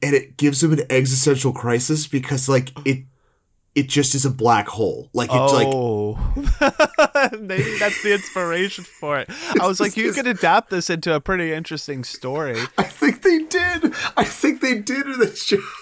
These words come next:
Speaker 2: Well, I'll tell you how this story goes, and then maybe
Speaker 1: Yeah,
Speaker 2: we'll watch
Speaker 1: and then
Speaker 2: that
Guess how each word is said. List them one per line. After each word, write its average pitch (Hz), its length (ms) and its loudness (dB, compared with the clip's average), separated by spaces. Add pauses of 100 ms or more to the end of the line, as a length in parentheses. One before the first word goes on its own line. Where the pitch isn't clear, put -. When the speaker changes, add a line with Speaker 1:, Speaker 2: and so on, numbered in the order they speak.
(540)
Speaker 2:
Well, 220 240 4
I'll 240 160 6
tell 294 200 2
you 269 80 0
how 220 100 2
this 214 200 2
story 160 340 2
goes, 139 360 0
and 143 180 -6
then 160 220 -2 (120)
maybe 170 220 -2
Speaker 1:
Yeah, 117 200 4
Speaker 2:
we'll 80 100 -4
watch 160 220 6
Speaker 1:
and 143 80 4
then 147 80 4
Speaker 2:
that 147 40 4